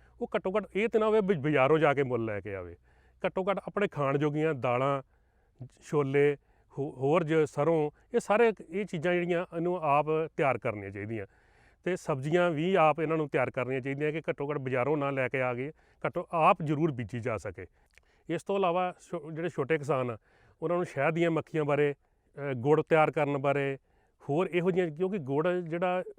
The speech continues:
ਕਾਫੀ ਪ੍ਰ-, ਅਹ, ਲਾਹੇਵੰਦ ਆ। ਜੇ ਘੱਟੋ ਘੱਟ ਆਪਾਂ ਸਾਢੇ ਤਿੰਨ ਸੌ ਚਾਰ, ਚਾਰ ਸੌ ਕੁਇੰਟਲ ਆਪਾਂ ਖ-, ਗੁੜ ਆਪਾਂ ਖ-, ਖੇਤ ਚੋਂ ਕੱਢਦੇ ਹਾਂ, ਤੇ ਜੇ ਆਪਾਂ ਗੁੜ ਤਿਆਰ ਕਰਕੇ ਉਹਨੂੰ ਵੇਚਾਂਗੇ,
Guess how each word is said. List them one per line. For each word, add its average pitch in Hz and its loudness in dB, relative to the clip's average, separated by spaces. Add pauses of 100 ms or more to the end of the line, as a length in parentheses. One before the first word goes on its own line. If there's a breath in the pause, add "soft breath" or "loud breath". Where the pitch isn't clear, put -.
(160)
ਕਾਫੀ 185 -2
ਪ੍ਰ-, 170 -2
ਅਹ, 135 -8
ਲਾਹੇਵੰਦ 139 4
ਆ। 82 -18 (480 soft breath)
ਜੇ 151 -2
ਘੱਟੋ 180 -2
ਘੱਟ 160 -2
ਆਪਾਂ 170 -2
ਸਾਢੇ 156 0
ਤਿੰਨ 156 0
ਸੌ 165 -2
ਚਾਰ, 151 -2
ਚਾਰ 143 2
ਸੌ 151 0
ਕੁਇੰਟਲ 139 -2
ਆਪਾਂ 147 -2
ਖ-, 127 -10
ਗੁੜ 127 0
ਆਪਾਂ 143 -2
ਖ-, - -14
ਖੇਤ 127 -2
ਚੋਂ 147 0
ਕੱਢਦੇ 131 0
ਹਾਂ, 123 -4 (500 soft breath)
ਤੇ 185 -2
ਜੇ 151 2
ਆਪਾਂ 185 2
ਗੁੜ 139 0
ਤਿਆਰ 143 2
ਕਰਕੇ 147 0
ਉਹਨੂੰ 165 2
ਵੇਚਾਂਗੇ, 143 0